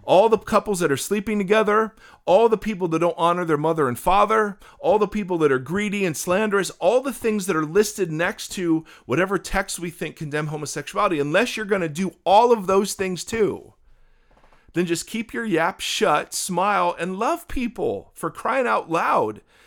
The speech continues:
This, this clerk in Kentucky who broke the law because she did not see,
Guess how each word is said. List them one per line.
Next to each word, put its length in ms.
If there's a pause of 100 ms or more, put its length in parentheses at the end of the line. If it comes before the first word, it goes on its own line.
(280)
This, 240
this 280
clerk 440
in 100
Kentucky 640
who 160
broke 440
the 140
law 640 (1080)
because 640
she 380
did 200
not 300
see, 580